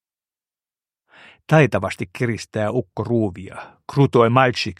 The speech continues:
kova poika. Moskovassa juoksevat nyt amerikkalaiset, ranskalaiset ja nämä saksalaiset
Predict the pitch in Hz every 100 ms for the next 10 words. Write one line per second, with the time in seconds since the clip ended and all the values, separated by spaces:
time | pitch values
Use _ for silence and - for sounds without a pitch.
0 | - - 135 104 135 107 90 - _ _
1 | _ _ _ _ _ _ _ _ _ _
2 | _ _ - - - - 151 - 123 117
3 | - 127 123 - 113 110 107 107 127 135
4 | 120 - 120 117 113 117 117 127 127 -
5 | 123 117 113 120 120 120 117 - 131 -
6 | 123 117 113 - -